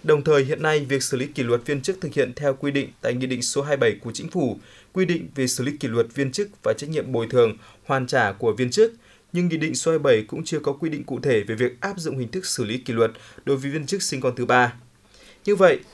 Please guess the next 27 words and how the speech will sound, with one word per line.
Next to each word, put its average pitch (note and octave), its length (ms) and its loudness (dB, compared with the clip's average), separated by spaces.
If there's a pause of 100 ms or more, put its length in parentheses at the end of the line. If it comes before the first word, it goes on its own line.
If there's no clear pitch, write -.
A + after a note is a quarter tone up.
(120)
pháp G#3 160 -6
luật E3+ 140 4
hiện E3 180 -2
nay D#3+ 300 0
chưa D#3 120 -2
có D#3 120 -4
quy E3+ 140 -4
định D3 200 -6
cụ B2+ 140 -8
thể B2 280 2 (100)
để A#2+ 140 0
thực B2 140 -10
hiện B2+ 120 0
xử B2 180 -6
lý B2 80 -2
kỷ C3 160 -4
luật A#2+ 240 4
đối A#2 100 -6
với B2+ 140 -6
viên B2+ 160 -4
chức F#3 160 -4
sinh C#3 160 -6
con B2+ 140 -4
thứ B2 120 -4
ba B2+ 140 0
trở B2 160 -2
lên, B2 240 4